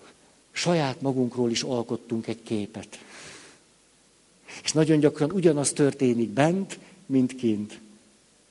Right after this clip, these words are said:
Először idealizáltuk magunkat. Ö, megy nekünk, jó fejek vagyunk. Ö. Utána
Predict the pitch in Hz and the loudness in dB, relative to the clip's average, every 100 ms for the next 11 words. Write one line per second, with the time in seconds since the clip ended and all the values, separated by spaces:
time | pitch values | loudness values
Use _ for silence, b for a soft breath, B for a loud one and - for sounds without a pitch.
0 | _ _ _ _ _ _ B B B B | _ _ _ _ _ _ B B B B
1 | B - 165 151 131 - 107 180 175 160 | B 0 2 4 2 0 -2 -2 0 0
2 | 151 139 131 131 127 131 120 120 117 113 | 0 -2 -4 -4 -6 -4 -4 -4 -6 -10
3 | - - - _ _ _ _ 107 101 98 | -10 -20 -20 _ _ _ _ -4 -4 0
4 | 117 151 170 - 165 165 127 123 127 120 | 0 2 2 2 0 4 2 4 2 0
5 | - 117 113 117 175 185 185 _ B B | -2 -4 -4 -4 -8 -8 -14 _ B B
6 | B - 208 175 143 120 110 | B 4 4 6 2 2 -4